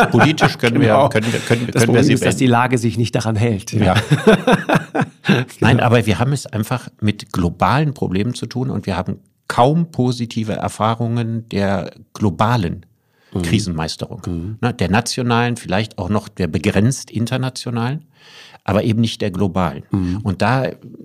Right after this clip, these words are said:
Speaker 2: stellt man sich immer die Frage, ist das Wirbeltiergehirn des Menschen, ja, dass so ein Primatengehirn ist und immer so auf Kleingruppen angelegt und Kleingruppen als Bezugsgruppen hat und so.
Speaker 1: Überfordert.
Speaker 2: Ja,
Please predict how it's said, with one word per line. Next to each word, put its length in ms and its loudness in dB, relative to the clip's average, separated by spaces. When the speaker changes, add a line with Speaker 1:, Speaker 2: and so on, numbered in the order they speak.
Speaker 2:
stellt 480 -6
man 100 -2
sich 200 -6
immer 180 -4
die 140 -4
Frage, 360 -4
ist 220 -6
das 120 -12
Wirbeltiergehirn 760 -4
des 180 -6
Menschen, 440 -6
ja, 140 -6
dass 220 -10
so 200 -8
ein 120 -6
Primatengehirn 800 0
ist 200 -8
und 140 -10
immer 180 -4
so 120 -4
auf 100 -10
Kleingruppen 720 -2
angelegt 640 -6
und 100 -8
Kleingruppen 600 -2
als 200 -6
Bezugsgruppen 1000 -6
hat 160 -6
und 160 -12
so. 160 -12
Speaker 1:
Überfordert. 540 0
Speaker 2:
Ja, 80 -12